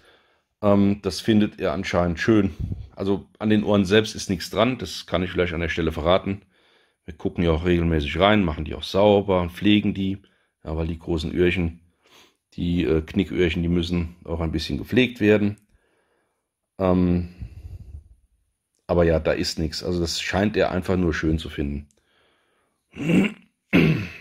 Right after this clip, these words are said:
Ne, Digga? Genau, also da muss man sich keine Gedanken machen. Wir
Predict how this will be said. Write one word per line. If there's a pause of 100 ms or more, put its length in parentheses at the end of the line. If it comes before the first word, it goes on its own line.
(840)
Ne,
Digga? (1400)
Genau,
also
da
muss
man
sich
keine
Gedanken
machen.
Wir